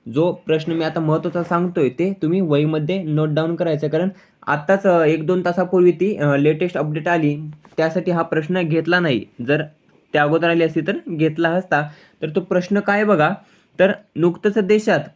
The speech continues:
पहिली वे-, वंदे मेट्रो सुरू झाली आहे, बरोबर? तर त्या वंदे मेट्रोचे नामकरण काय करण्यात आलेलं आहे? तर वंदे भारत मेट्रोचे नामकरण काय करण्यात आलेले आहे?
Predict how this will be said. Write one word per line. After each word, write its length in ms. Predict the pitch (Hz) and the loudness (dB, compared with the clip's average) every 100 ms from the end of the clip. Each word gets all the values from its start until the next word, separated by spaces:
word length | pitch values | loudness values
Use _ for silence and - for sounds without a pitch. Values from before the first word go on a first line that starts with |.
| - | 0
पहिली 300 | 175 190 208 | 2 4 4
वे-, 280 | 190 185 160 | 4 2 2
वंदे 340 | 147 175 185 | 4 4 2
मेट्रो 260 | 196 185 190 | 2 0 -2
सुरू 240 | 190 165 | 0 2
झाली 200 | 147 135 | 2 2
आहे, 220 | 131 170 214 - | 0 -2 -4 -4
बरोबर? 380 | 131 185 196 214 214 - _ _ - | 2 4 4 2 -2 -12 _ _ -2
तर 100 | 190 | 0
त्या 280 | - 202 208 - _ _ _ _ | 2 0 0 -6 _ _ _ _
वंदे 520 | 131 160 185 190 208 226 - _ _ - | -2 0 2 4 2 0 -6 _ _ -4
मेट्रोचे 640 | 156 185 185 196 202 214 | 0 0 2 2 2 2
नामकरण 680 | 185 175 180 196 196 208 208 | 2 2 2 2 2 2 2
काय 200 | 202 196 | 2 0
करण्यात 340 | 190 180 180 170 | 2 2 0 0
आलेलं 220 | 151 131 | 2 2
आहे? 120 | 117 | 0
तर 80 | 110 - _ - | -6 -8 _ -8
वंदे 340 | 147 165 170 170 | -2 0 2 2
भारत 280 | 170 175 | 0 0
मेट्रोचे 520 | 170 156 160 156 208 240 | 0 0 -2 0 -2 -2
नामकरण 640 | 156 151 156 165 175 175 | -2 -2 -2 -2 -2 -2
काय 200 | 165 170 | -2 -2
करण्यात 340 | 170 170 175 | 0 -2 0
आलेले 240 | 175 175 170 | 0 0 2
आहे? 200 | 151 | 0